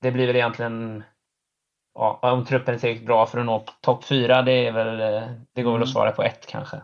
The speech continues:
Speaker 1: antar jag.
Speaker 2: Ja, precis. Ehm, ja, det tror jag att den är. Jag tror vår trupp. Sen är det ju... Vi har ju ganska många spelare som försvinner i januari till afcon,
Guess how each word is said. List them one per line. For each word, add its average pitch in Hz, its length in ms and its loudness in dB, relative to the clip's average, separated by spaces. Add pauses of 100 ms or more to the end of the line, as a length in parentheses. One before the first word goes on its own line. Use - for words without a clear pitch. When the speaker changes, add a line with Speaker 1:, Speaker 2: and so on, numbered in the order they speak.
Speaker 1:
antar 104 280 -8
jag. 120 120 -14 (460)
Speaker 2:
Ja, 131 180 4
precis. - 380 -10 (1200)
Ehm, 139 680 0 (200)
ja, 185 440 2
det 151 140 -6
tror 160 300 -2
jag 131 320 0
att 135 160 -6
den 131 140 -4
är. 131 240 -6 (720)
Jag 127 140 -8
tror 135 160 -4
vår 127 120 -4
trupp. 123 280 -6 (300)
Sen 190 240 2
är 208 140 4
det 170 80 2
ju... 156 360 2 (1120)
Vi 151 100 -2
har 180 120 2
ju 170 60 2
ganska 170 320 -2
många 160 220 -2
spelare 127 460 -2
som 131 200 -6
försvinner 131 400 -2
i 120 80 0
januari 127 440 0
till 135 200 -2
afcon, 123 520 -4